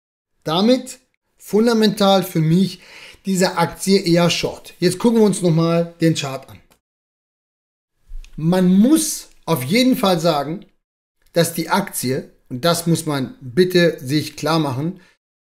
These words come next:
seit etwa einem Jahr insgesamt einen Anstieg gesehen hat von hundertachtzig Prozent, in der Spitze sogar dreihundert Prozent. Jetzt könnte man also sagen, „Naja, guck mal, Hamed,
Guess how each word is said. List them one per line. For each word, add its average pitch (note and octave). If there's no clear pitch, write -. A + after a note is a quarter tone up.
seit E3
etwa F3
einem A3
Jahr D#3+
insgesamt F3
einen -
Anstieg E3
gesehen D#3
hat D3+
von C#3
hundertachtzig C#3+
Prozent, C3+
in G#3
der C3+
Spitze D#3+
sogar C#3+
dreihundert D#3+
Prozent. D#3+
Jetzt -
könnte A#3
man G#3
also E3
sagen, E3+
„Naja, E3+
guck G3+
mal, G3+
Hamed, D3+